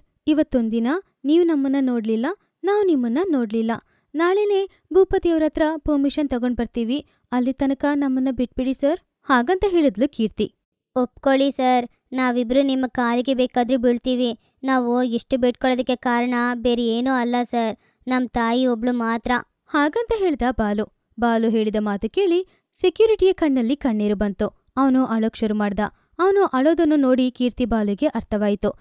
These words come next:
Speaker 1: ಸೆಕ್ಯೂರಿಟಿ ಗಾರ್ಡ್ ಕರಗಿದ್ದಾನೆ ಅಂತ. "ಸರಿ ಮಕ್ಳೇ, ಇವತ್ ಮೊದ್ಲನೇ ದಿನ ಅನ್ನೋದ್ರಿಂದ ಒಪ್ಕೊಳ್ತಾ ಇದ್ದೀನಿ. ಅಲ್ಲೆಲ್ಲಾದ್ರೂ ಬಚ್ಚಿಟ್ಕೊಂಡು ಮೀನ್ ಹಿಡೀರಿ, ಯಾರಾದ್ರೂ ನೋಡಿದ್ರೆ ಚೆನ್ನಾಗಿರಲ್ಲ."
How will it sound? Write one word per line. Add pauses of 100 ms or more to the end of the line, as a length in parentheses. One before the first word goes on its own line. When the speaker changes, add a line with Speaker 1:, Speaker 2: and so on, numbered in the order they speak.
Speaker 1:
ಸೆಕ್ಯೂರಿಟಿ
ಗಾರ್ಡ್
ಕರಗಿದ್ದಾನೆ
ಅಂತ. (640)
"ಸರಿ
ಮಕ್ಳೇ, (240)
ಇವತ್
ಮೊದ್ಲನೇ
ದಿನ
ಅನ್ನೋದ್ರಿಂದ
ಒಪ್ಕೊಳ್ತಾ
ಇದ್ದೀನಿ. (260)
ಅಲ್ಲೆಲ್ಲಾದ್ರೂ
ಬಚ್ಚಿಟ್ಕೊಂಡು
ಮೀನ್
ಹಿಡೀರಿ,
ಯಾರಾದ್ರೂ
ನೋಡಿದ್ರೆ
ಚೆನ್ನಾಗಿರಲ್ಲ."